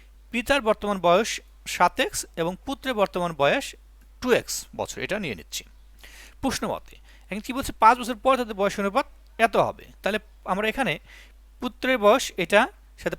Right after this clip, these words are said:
পাঁচ যোগ করে দিলাম, যেহেতু পাঁচ বছর পরে বলছে, তাহলে আমরা পাঁচ যোগ করে দিচ্ছি এটা,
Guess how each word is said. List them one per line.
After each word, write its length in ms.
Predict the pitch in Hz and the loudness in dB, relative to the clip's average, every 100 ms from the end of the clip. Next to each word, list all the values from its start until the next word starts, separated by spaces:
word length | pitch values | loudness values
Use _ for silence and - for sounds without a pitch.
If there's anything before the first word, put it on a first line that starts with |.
| 214 | 2
পাঁচ 120 | 214 180 | 2 2
যোগ 80 | 190 | 0
করে 100 | 214 | -2
দিলাম, 120 | 170 170 | -2 -4
যেহেতু 180 | 220 202 | 0 4
পাঁচ 80 | 202 | 2
বছর 160 | 180 196 | 0 -4
পরে 160 | 233 233 196 | 2 2 0
বলছে, 200 | 151 190 | -4 -6
তাহলে 140 | 185 170 | -4 -4
আমরা 120 | 160 170 | 2 2
পাঁচ 120 | 185 - | 2 -2
যোগ 80 | 160 | -6
করে 120 | 165 135 | -4 -6
দিচ্ছি 260 | 117 - 226 427 - - - 131 | -6 -4 -4 -6 -16 -20 -12 -10
এটা, 180 | - | -4